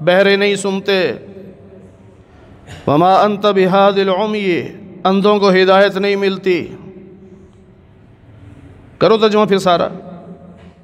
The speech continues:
باقی ترجمے ٹھیک کریں گے، صرف یہاں آ کے گڑبڑ کریں گے۔ مردے نہیں سنتے، اللہ کہہ رہے ہیں آپ نہیں سنا سکتے، آپ بہرے کو نہیں سنا سکتے،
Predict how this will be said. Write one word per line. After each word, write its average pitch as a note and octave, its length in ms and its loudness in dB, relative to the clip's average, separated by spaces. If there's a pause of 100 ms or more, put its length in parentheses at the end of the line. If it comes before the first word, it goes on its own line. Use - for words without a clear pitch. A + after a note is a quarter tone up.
(1300)
باقی D#3 320 2
ترجمے G3+ 320 2
ٹھیک G#3+ 260 -2
کریں A3 260 2
گے، F#3+ 180 2
صرف G#3+ 260 0
یہاں F3+ 260 2
آ G#3+ 180 2
کے G#3 160 -2
گڑبڑ F#3+ 280 0
کریں E3 300 -4
گے۔ D#3+ 120 -8
مردے A#3 480 0
نہیں G#3+ 200 0
سنتے، F3 500 -4 (680)
اللہ E3 260 4
کہہ G3 80 2
رہے A3 80 4
ہیں A3 100 2
آپ G#3+ 380 2
نہیں A3 220 -4
سنا G3 380 -2
سکتے، F#3 540 -6 (720)
آپ F3 320 2
بہرے G3 440 2
کو G#3 160 -2
نہیں G3+ 160 -4
سنا F#3+ 340 -2
سکتے، F3+ 540 -6